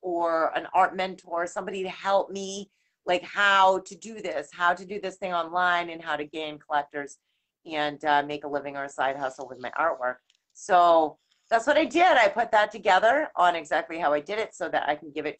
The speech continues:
to my creative warriors. So I know, um, it's, it's new, right? I mean, it's not, I've been gathering the information for three years, okay? There's three years worth of content in the Creative Warriors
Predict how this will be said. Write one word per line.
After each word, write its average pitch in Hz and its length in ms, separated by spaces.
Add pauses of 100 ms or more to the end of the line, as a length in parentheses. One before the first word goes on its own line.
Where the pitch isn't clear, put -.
to 165 140
my 143 260
creative 135 320
warriors. 123 400 (340)
So 240 200
I 233 120
know, 240 440
um, 190 340 (280)
it's, 220 320 (180)
it's 214 240
new, 214 640 (200)
right? 208 340 (120)
I 220 100
mean, 226 160
it's 202 140
not, 247 240
I've 196 220
been 175 260 (340)
gathering 233 480
the 202 120
information 190 600
for 147 220 (140)
three 185 240
years, 175 500
okay? 160 220
There's 151 200
three 233 300
years 190 420
worth 160 200
of 143 120
content 226 540 (100)
in 170 220
the 151 80
Creative 156 340
Warriors 139 540